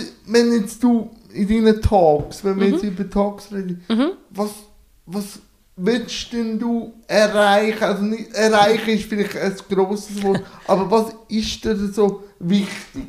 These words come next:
Speaker 1: in deinen Talks? Das Gegenüber zu zeigen, oder?
Speaker 2: Also eigentlich geht's, es sind, glaub ich, zwei Sachen, die
Speaker 1: Okay.
Speaker 2: mir wichtig sind. Ähm, zum einen ist es,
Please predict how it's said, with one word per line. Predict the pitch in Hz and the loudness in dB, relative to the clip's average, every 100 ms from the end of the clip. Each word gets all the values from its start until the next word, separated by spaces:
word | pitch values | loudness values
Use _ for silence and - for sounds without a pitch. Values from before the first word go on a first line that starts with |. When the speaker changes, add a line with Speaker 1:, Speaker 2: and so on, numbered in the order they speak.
| - | -10
Speaker 1:
in | 170 165 165 | -8 -6 -6
deinen | 165 | -8
Talks? | 180 - - - - _ _ _ _ | -8 -8 -10 -18 -20 _ _ _ _
Das | - 175 | -2 0
Gegenüber | 165 175 202 202 - - - _ | 2 0 0 -4 -6 -8 -20 _
zu | - - | -20 -14
zeigen, | - 131 104 135 123 | -6 -4 -6 -10 -12
oder? | 107 113 156 - | -14 -14 -16 -10
Speaker 2:
Also | 220 240 | -4 0
eigentlich | 190 233 285 349 320 302 - | 2 2 2 -4 -4 -6 0
geht's, | 254 247 - - - _ _ _ _ _ | 2 2 0 -8 -10 _ _ _ _ _
es | - - | -6 -4
sind, | 247 220 | -4 -4
glaub | 220 | -6
ich, | 220 | -4
zwei | - 190 190 226 | -6 0 0 2
Sachen, | 233 214 - | 0 0 -2
die | 208 | -4
Speaker 1:
Okay. | 208 | -2
Speaker 2:
mir | |
wichtig | 208 208 220 190 | -2 -4 -4 -2
sind. | 214 202 202 | -2 -2 -4
Ähm, | - 202 208 | -4 -4 -4
zum | 220 214 | -6 -2
einen | 202 202 269 294 254 | 0 2 0 0 -2
ist | 233 220 | -4 -6
es, | 202 | -8